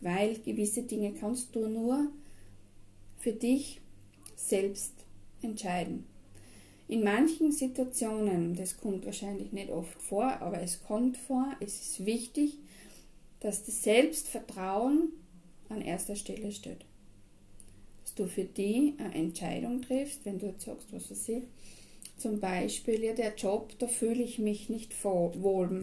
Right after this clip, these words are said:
Meine Körpersprache ist Unsicherheit, Unruhe, Unwohlsein, Schlafstörungen, äh, ständig, äh,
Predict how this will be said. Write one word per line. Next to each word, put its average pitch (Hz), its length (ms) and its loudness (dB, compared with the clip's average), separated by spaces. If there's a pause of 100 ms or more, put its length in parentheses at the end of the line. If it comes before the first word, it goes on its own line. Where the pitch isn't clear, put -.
Meine 185 160 -4
Körpersprache 202 920 -2
ist 226 580 -2 (1000)
Unsicherheit, 233 1500 4
Unruhe, 202 920 0
Unwohlsein, 202 1120 0
Schlafstörungen, 185 1600 -2 (760)
äh, 202 340 0
ständig, 220 640 0
äh, 202 400 0